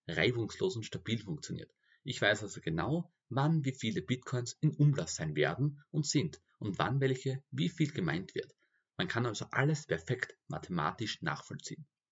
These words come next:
Die durchschnittliche Zeit, die für das Mining eines Bitcoin-Blocks benötigt wird, beträgt ungefähr zehn Minuten. Und dies ist kein zufälliger Wert, sondern eine bewusste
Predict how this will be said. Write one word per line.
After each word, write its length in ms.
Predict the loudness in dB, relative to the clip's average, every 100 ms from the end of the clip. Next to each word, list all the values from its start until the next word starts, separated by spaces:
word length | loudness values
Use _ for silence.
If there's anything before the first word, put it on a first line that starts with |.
| _ _ _ _ _ _ _ _ _ _ _ _ _ -20 _ _ _ _ -2
Die 100 | 4
durchschnittliche 600 | 4 4 2 2 -2 -4
Zeit, 400 | -2 -2 -2 -8 _ -6
die 60 |
für 100 | -2
das 180 | 0 0
Mining 320 | 2 4 4
eines 200 | 2 0
Bitcoin-Blocks 580 | -2 -4 -2 -2 -2 -4
benötigt 440 | -2 0 0 -2 2
wird, 220 | 2 0 _ _
beträgt 440 | -6 2 4 2 2
ungefähr 460 | 4 4 4 0
zehn 220 | 0 0
Minuten. 440 | 0 -2 -4 -6 -14 _ _ -6
Und 140 | 2
dies 120 | 2
ist 120 | 2
kein 180 | 0 -2
zufälliger 560 | 0 -2 0 -4 -6 -8
Wert, 260 | -8 -14 -20
sondern 280 | -10 -6 -6
eine 100 | -4
bewusste 600 | -4 -2 0 0 0 -2